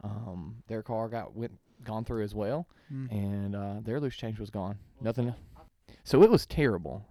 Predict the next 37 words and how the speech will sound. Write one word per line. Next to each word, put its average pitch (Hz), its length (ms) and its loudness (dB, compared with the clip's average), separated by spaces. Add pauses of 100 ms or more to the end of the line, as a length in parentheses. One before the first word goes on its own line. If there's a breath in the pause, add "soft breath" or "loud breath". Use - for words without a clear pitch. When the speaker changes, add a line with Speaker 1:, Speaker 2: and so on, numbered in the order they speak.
(280)
Speaker 1:
Now 139 200 0
every 143 200 0
time 139 240 0
I 104 60 -2
leave 113 320 -2
my 113 120 -2
truck, - 460 -2 (180 loud breath)
Speaker 2:
Mm. 113 140 -10 (140 loud breath)
Speaker 1:
I 101 100 -6
have 117 140 -2
to 113 60 -18
go 113 100 0
back 113 220 2
to 101 80 -2
it 90 60 -2
multiple 104 280 -4
times 107 260 -2
to - 60 -12
make 95 120 -6
sure 107 160 -4
it's - 300 -10 (240)
locked 107 360 -4
because 107 260 -8
I 107 80 -6
don't 107 240 -2
want 104 160 -2
it - 100 -14
to 104 80 -8
smell 101 220 -4
like - 160 -8
pot 104 240 -2
anymore. 113 420 0 (400 soft breath)
Um, 98 580 -2
and 98 720 -4
I 101 80 -8
just 101 360 -12
have 98 240 -8